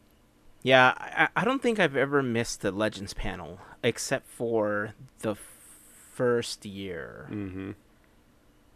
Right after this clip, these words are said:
Speaker 1: Was the first year? I don't remember. But I, I feel like I've been to pretty much every one of them. And I, I, I just like to be a part of the celebration. You know, I, I love the fact that, you know, they get their handprints and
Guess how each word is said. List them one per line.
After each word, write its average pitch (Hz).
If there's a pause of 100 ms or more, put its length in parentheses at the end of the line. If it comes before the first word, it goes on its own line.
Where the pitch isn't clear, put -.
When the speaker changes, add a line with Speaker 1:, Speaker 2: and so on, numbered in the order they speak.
Speaker 1:
Was 107
the -
first -
year? 110
I 147
don't 156
remember. 101 (340)
But 131
I, 147 (100)
I 139
feel 220
like 185
I've 127
been 127
to 123
pretty 113
much 101
every 104
one 95
of 120
them. 160 (440)
And 127 (180)
I, 139
I, - (120)
I 202
just 196
like 160
to -
be 127
a 120
part 113
of 104
the 101
celebration. 104 (160)
You 113
know, 113
I, 107 (220)
I -
love 143
the 139
fact 120
that, 113 (540)
you 127
know, 131
they 123
get 117
their 104
handprints 123
and 104